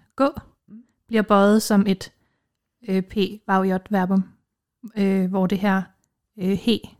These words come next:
Speaker 1: så vil forsvinde.
Speaker 2: Lige præcis.
Speaker 1: Som om
Speaker 2: Så
Speaker 1: det var et J.
Speaker 2: Ja.
Speaker 1: Og det vil have det her, de her, øhm,
Speaker 2: Sær.
Speaker 1: dobbelt seer.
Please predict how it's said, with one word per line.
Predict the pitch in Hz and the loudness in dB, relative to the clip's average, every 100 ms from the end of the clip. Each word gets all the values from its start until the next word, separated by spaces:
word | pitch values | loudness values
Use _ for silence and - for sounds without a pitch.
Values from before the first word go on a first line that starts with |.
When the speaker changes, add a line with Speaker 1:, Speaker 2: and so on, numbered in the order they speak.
| _ | _
Speaker 1:
så | - 190 | -6 -2
vil | 190 180 - _ _ _ _ _ _ _ _ _ _ | 0 -2 -6 _ _ _ _ _ _ _ _ _ _
forsvinde. | 190 - 190 170 _ _ | -12 -8 -6 -8 _ _
Speaker 2:
Lige | 240 | -20
præcis. | 247 _ 190 _ _ _ _ _ _ _ | -20 _ _ _ _ _ _ _ _ _
Speaker 1:
Som | 214 | 2
om | 185 | 2
Speaker 2:
Så | 180 | 0
Speaker 1:
det | 185 | -2
var | 175 | -4
et | 180 | -6
J. | 185 - - _ | -12 -14 -20 _
Speaker 2:
Ja. | 180 _ _ _ _ _ _ | -20 _ _ _ _ _ _
Speaker 1:
Og | 196 | -2
det | 196 | 0
vil | 185 | 2
have | 196 | 2
det | 185 | 2
her, | 185 175 - | 0 -2 -2
de | 196 | -2
her, | 180 180 180 _ _ - | 0 -2 -6 _ _ -8
øhm, | 190 180 180 175 _ | -2 0 0 0 _
Speaker 2:
Sær. | - 190 175 | -20 -14 -10
Speaker 1:
dobbelt | 196 190 202 - | -8 -6 -6 -6
seer. | 220 190 | -6 -6